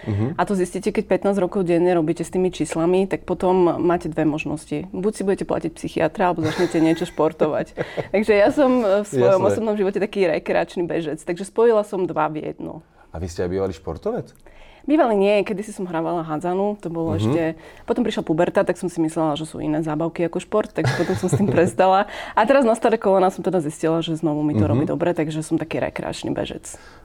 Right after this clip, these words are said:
Speaker 1: Jasné, jasné. Dobre, ja by som začal tak, e, po poriadku, to skúsim tak aj na svojom možno prípade osobnom. Ja keď som mal, tuším, osemnásť rokov, podpísal som prvú profesionálnu zmluvu, ešte vtedy v Artmedii Petržalka.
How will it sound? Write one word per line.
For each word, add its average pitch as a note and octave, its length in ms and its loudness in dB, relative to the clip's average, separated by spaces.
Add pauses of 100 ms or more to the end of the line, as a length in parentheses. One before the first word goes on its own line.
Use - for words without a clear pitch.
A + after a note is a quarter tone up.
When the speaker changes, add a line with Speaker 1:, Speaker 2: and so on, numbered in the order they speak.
Speaker 1:
Jasné, F2 720 2
jasné. F2 480 0 (640)
Dobre, C#3 320 6
ja A2 80 8
by F3 80 6
som D3 160 6
začal B2+ 320 6
tak, - 240 2
e, - 80 4 (400)
po B2+ 160 2
poriadku, G#2+ 400 4
to G2+ 160 2
skúsim G#2+ 320 2
tak G2+ 80 6
aj G2 100 6
na G#2 140 4
svojom G2 160 2
možno G2+ 240 2
prípade F#2+ 420 2
osobnom. G#2 600 2 (320)
Ja F#2 160 -4
keď G#2 140 0
som G#2+ 100 0
mal, F#2 320 2
tuším, - 400 -10
osemnásť G2 480 -2
rokov, A#2+ 400 2
podpísal G2 400 -6
som E2+ 160 -10
prvú G#2 320 0
profesionálnu G2 760 -6
zmluvu, F#2+ 380 -2
ešte E2+ 160 -6
vtedy E2+ 400 -6 (240)
v D2+ 240 -4
Artmedii F#2+ 640 0
Petržalka. A2+ 800 2